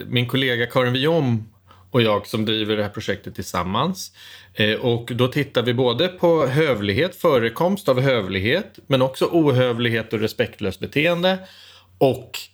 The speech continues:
eh, dessutom goda exempel på hantering. Alltså hur hanterar man det här då när det väl uppstår eller om det väl uppstår? Ja, det går att mäta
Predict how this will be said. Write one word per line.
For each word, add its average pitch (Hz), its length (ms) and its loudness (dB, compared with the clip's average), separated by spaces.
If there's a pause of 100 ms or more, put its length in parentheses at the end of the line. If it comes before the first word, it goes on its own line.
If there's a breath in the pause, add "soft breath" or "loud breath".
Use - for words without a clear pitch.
(160)
eh, 110 300 0
dessutom 120 680 0
goda 117 340 0
exempel 151 480 -2
på 107 140 -6
hantering. 104 540 -2
Alltså 92 220 -8
hur 127 280 2
hanterar 123 500 0
man 95 200 -2
det 92 60 -6
här 92 180 -6
då 98 320 -8
när 101 280 -4
det 101 60 -2
väl 98 220 -2
uppstår 110 460 -2
eller 101 160 -4
om 120 160 0
det 113 80 0
väl 104 160 -4
uppstår? - 360 -12 (680 loud breath)
Ja, 127 360 0
det 143 80 2
går 202 280 2
att 190 160 -2
mäta 98 640 -2